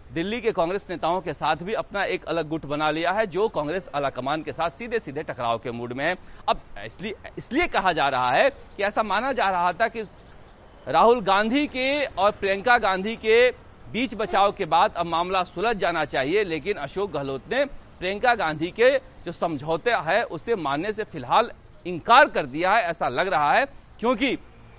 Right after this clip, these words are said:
उनकी प्लानिंग कुछ और है। वो प्रियंका गांधी के, अ, जो समझौता है, उसे बहुत ज़्यादा भरोसा नहीं कर रहे हैं। वो अपने विधायकों को सीधे फेयरमाउंट होटल में लेके जाएंगे और वहाँ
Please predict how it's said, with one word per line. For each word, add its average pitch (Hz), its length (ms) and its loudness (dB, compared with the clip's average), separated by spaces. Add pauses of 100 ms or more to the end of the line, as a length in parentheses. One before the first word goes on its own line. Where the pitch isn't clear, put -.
(340)
उनकी 190 260 -6
प्लानिंग 196 420 -2
कुछ 180 240 -8
और 180 200 6
है। 120 180 -2 (240)
वो 214 200 4 (600)
प्रियंका 180 340 0
गांधी 151 340 0
के, 226 260 4 (480)
अ, 151 140 4
जो 151 200 -2
समझौता 156 520 0
है, 190 100 4
उसे 190 200 -2
बहुत 160 260 -6
ज़्यादा 151 220 -2
भरोसा 147 380 -4
नहीं 170 180 -4
कर 151 160 -2
रहे 127 160 -4
हैं। 214 80 -2
वो 170 100 -4
अपने 160 200 -6
विधायकों 131 420 -4
को 170 100 -8
सीधे 147 240 -6
फेयरमाउंट 139 460 -4
होटल 151 260 -2
में 135 120 -2
लेके 123 220 -6
जाएंगे 117 400 -2 (300)
और 120 100 -6
वहाँ 170 280 0